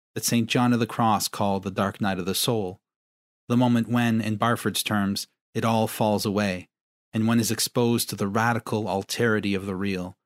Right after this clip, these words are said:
the weird made flesh. Duncan is one of the few true mystics I've met in my life, the kind of person whose mere gaze speaks of unspeakable experiences, even over Zoom. Ugh,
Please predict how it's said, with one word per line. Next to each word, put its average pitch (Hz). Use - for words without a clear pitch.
the 101
weird 104
made 95
flesh. -
Duncan 135
is 113
one 123
of 120
the 110
few 131
true 127
mystics 113
I've 98
met 101
in 98
my 98
life, 98
the 117
kind 127
of 113
person 127
whose 104
mere 123
gaze 110
speaks -
of 101
unspeakable 104
experiences, 95
even 104
over 92
Zoom. 98
Ugh, 110